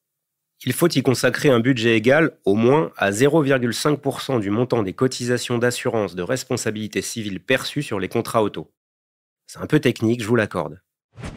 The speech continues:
Allez, heureusement, Julie Cabuzel nous a partagé quelques actions phares menées par G M F ces dernières années. Une partie de notre budget est dédiée à des actions de communication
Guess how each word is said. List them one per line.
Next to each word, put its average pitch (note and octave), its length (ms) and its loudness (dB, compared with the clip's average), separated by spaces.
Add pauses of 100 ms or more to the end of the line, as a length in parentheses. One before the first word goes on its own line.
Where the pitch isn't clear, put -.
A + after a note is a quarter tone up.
(680)
Allez, B2 340 2 (300)
heureusement, A2+ 600 6
Julie C#3 340 2
Cabuzel C#3+ 520 4
nous B2+ 160 4
a B2 60 4
partagé B2+ 440 0
quelques B2 360 0
actions A#2+ 260 0
phares C#3+ 240 2
menées A#2+ 240 6
par G#2 200 2
G A#2 100 4
M A#2 200 6
F A2 60 0
ces A2 140 -4
dernières A2 400 2
années. F#2+ 240 0 (720)
Une B2+ 100 2
partie D3+ 300 0
de D#3 80 4
notre B2+ 260 0
budget B2 540 0
est G#2 40 2
dédiée A#2 340 2
à C3 40 4
des A2 220 2
actions C#3 280 2
de G#2+ 100 0
communication C3+ 800 2